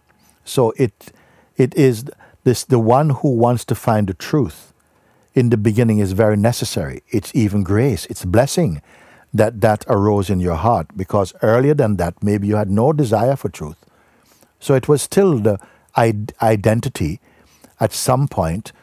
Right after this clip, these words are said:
was searching to find the truth. And so that began your spiritual journey and quest. But as you developed and became more mature,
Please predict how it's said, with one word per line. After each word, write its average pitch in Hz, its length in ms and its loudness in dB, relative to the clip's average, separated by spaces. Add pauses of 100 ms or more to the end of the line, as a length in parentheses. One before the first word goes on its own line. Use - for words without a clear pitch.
(200)
was 123 180 0
searching 127 480 0
to 123 120 -6
find 117 400 0
the 110 40 -6
truth. - 480 -6 (1300)
And 120 160 2
so 120 240 0
that 113 220 0
began 113 400 2
your 110 540 2
spiritual - 580 -2
journey 110 400 0
and 90 180 -2
quest. - 520 -4 (840)
But 120 240 2
as 127 200 2
you 123 480 2
developed 120 520 2
and 104 80 2
became 107 320 0
more 104 180 2
mature, 95 640 -2